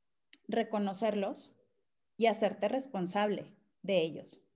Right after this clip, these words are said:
Porque como buen superhéroe, cuando tienes superpoderes, necesitas ponerlos al servicio de los demás.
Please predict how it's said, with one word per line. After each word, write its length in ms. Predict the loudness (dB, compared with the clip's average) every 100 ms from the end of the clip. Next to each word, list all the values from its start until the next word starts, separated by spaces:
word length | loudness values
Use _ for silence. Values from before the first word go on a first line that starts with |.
| _
Porque 320 | -2 0 0
como 300 | 2 2 2
buen 200 | 4 2
superhéroe, 640 | 2 0 4 4 6 4 2
cuando 280 | -2 -2
tienes 240 | -2 -2 -2
superpoderes, 800 | -2 -4 0 2 4 4 0 -8 -18 -2
necesitas 540 | 2 2 0 -2 -2
ponerlos 400 | 0 2 2 0
al 120 | 0
servicio 360 | -2 -4 -2 -2
de 80 | -4
los 100 | -2
demás. 380 | 0 0 -2